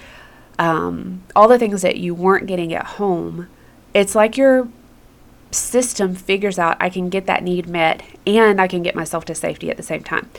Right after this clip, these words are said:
So a lot of, again, a lot of the clients that I work with, they moved out at sixteen, seventeen years old. They put themselves through college by, um, bartending at night or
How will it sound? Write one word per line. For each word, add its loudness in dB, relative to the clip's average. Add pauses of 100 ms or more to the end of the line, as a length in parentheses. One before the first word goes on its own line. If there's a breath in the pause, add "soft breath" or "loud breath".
(440 loud breath)
So 6
a 4
lot 4
of, 4
again, 0
a -2
lot 0
of 0
the -6
clients -4
that 0
I 2
work 0
with, -6
they 2
moved 0
out 0
at -4
sixteen, -8
seventeen -6
years -6
old. -2
They -4
put -4
themselves -2
through -6
college 0 (320 loud breath)
by, 4
um, -2
bartending 2
at -2
night 0
or 0